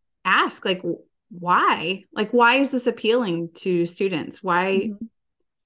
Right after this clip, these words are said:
Speaker 1: especially for her literature majors, why did they do this? Like, why would
Speaker 2: Right.
Speaker 1: they want Chat G P T to write their papers?
Speaker 2: Mm-hmm.
Speaker 1: What's being lost? What's being gained?" I mean,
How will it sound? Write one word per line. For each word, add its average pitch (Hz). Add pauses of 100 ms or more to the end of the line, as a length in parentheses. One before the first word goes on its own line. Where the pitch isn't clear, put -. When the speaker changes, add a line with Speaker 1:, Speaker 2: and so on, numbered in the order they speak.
(180)
Speaker 1:
especially 285
for 208
her 202
literature 185
majors, 160
why 180
did 220
they 202
do 220
this? -
Like, 185
why 196
would 240
Speaker 2:
Right. 208
Speaker 1:
they 220
want 208
Chat 190
G 196
P 196
T 202
to 190
write 170
their 175
papers? -
Speaker 2:
Mm-hmm. 220 (160)
Speaker 1:
What's 226
being 226
lost? 208
What's 196
being 185
gained?" 180
I -
mean, 196